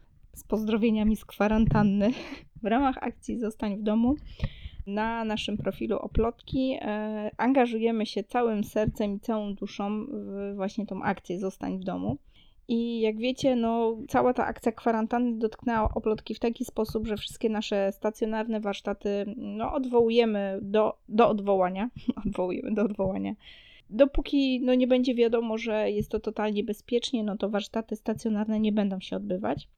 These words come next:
ale w związku z tym przenosimy wszystkie działania do online'u. W zakładce wydarzenia na naszym profilu facebookowym znajdziesz całą masę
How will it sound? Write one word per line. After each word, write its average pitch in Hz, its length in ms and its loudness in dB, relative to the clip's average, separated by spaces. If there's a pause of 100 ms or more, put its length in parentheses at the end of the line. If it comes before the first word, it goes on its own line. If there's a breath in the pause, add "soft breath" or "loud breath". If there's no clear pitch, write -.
(120)
ale 208 220 0
w 247 40 -4
związku 269 440 -2
z - 100 -10
tym 247 240 0
przenosimy 254 600 0
wszystkie 294 420 -2
działania 226 500 0 (340 soft breath)
do 254 180 6
online'u. 202 560 2 (380 loud breath)
W 226 40 -12
zakładce 285 480 0
wydarzenia 240 600 2
na 220 120 0
naszym 220 340 0
profilu 285 400 -2
facebookowym 226 840 0
znajdziesz 233 440 -2
całą 302 280 0
masę 240 520 0